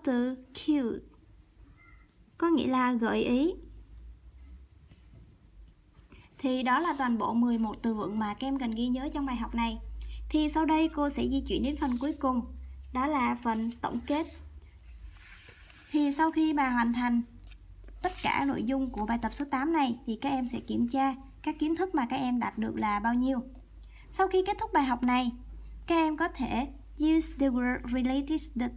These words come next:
topic sport and game. Sử dụng những cái từ ngữ mà liên quan đến đề tài thể thao và trò chơi. Pronounce the sounds e and a correctly. Phát âm đúng âm e và a một cách chính xác. Use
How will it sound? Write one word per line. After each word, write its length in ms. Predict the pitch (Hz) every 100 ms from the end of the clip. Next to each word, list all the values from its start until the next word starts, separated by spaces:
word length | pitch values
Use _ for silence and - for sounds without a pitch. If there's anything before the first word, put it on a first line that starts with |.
| 285
topic 320 | 277 285 277
sport 320 | - 269 277 269
and 220 | 240 220
game. 240 | 202 190 190 - -
Sử 140 | - 247
dụng 260 | 269 302
những 160 | 220 214
cái 100 | 359
từ 120 | 339 262
ngữ 220 | 226 127
mà 200 | 311 269
liên 240 | 247 269
quan 160 | 269 269
đến 160 | 285 320
đề 140 | 240 240
tài 260 | 233 226
thể 220 | 226 - -
thao 320 | 277 269 262
và 180 | 247 -
trò 160 | 233 220
chơi. 300 | 269 262 247 247 - - -
Pronounce 520 | 320 302 294 285 285 294
the 80 | 277
sounds 540 | 262 - 220 202 214 - - -
e 300 | - 269 277 277
and 240 | 233 214 -
a 360 | 220 214 208 233 - - -
correctly. 540 | 285 269 277 233 196 196 - - - - -
Phát 220 | 392 392
âm 280 | 302 302 302
đúng 220 | 277 330
âm 240 | 349 294 294
e 280 | 262 254 262
và 240 | 233 220 -
a 260 | - 226 226
một 220 | 214 214
cách 120 | 269 277
chính 140 | 277
xác. 280 | - 285 320 - - - - -
Use 380 | 285 330 330